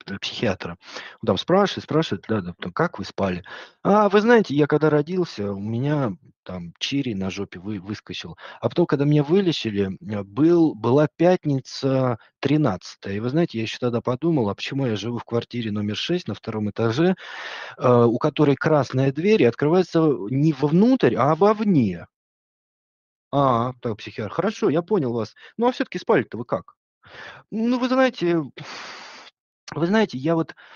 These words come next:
м, когда родился, три шестьсот весил. А потом, когда вырос, стал весить, э, сорок килограмм.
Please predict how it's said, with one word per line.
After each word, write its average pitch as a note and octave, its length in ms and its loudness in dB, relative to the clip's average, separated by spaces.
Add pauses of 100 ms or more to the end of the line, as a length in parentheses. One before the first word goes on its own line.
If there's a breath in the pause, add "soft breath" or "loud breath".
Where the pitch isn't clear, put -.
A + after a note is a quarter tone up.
(300 loud breath)
м, C3 400 -4
когда E3+ 320 -2
родился, F#3+ 680 -4
три F#3 160 -4
шестьсот - 380 -4
весил. - 340 -16 (600 loud breath)
А - 100 0
потом, B3+ 360 0
когда C3 380 0
вырос, A2+ 380 -2
стал G3+ 380 0
весить, D3 460 -6
э, F#2+ 280 -12 (200)
сорок G#2+ 360 -8
килограмм. F#2+ 500 -14